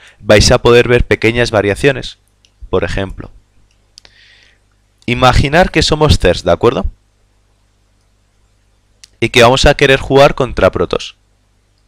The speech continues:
Y nuestra salida es un triple hatch antes de pull. Es una salida muy económica.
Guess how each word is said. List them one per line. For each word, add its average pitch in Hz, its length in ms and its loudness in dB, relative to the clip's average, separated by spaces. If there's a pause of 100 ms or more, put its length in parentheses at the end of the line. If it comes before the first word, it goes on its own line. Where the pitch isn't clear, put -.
(760)
Y 120 100 -2
nuestra 120 340 -2
salida 170 460 2 (640)
es 135 180 -2
un 110 140 -8
triple 139 320 -2
hatch 170 320 2
antes 123 240 -6
de 104 100 0
pull. 110 300 -6 (1600)
Es - 200 -2
una 147 160 2
salida 139 360 2
muy 120 220 -2
económica. 92 560 -4